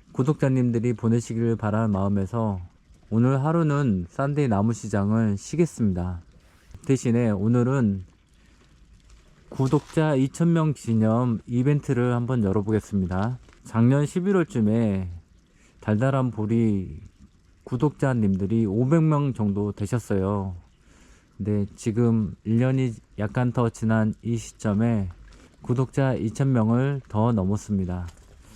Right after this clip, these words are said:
구독자 이천 명 기념 이벤트를 열어보겠습니다.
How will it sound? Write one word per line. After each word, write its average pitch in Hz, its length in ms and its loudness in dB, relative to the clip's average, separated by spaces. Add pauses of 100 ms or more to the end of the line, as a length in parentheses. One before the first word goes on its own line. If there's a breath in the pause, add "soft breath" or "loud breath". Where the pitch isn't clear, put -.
(440 loud breath)
구독자 131 720 -2
이천 139 380 -2
명 139 160 0
기념 107 540 2 (180)
이벤트를 113 720 0
열어보겠습니다. 104 1000 -2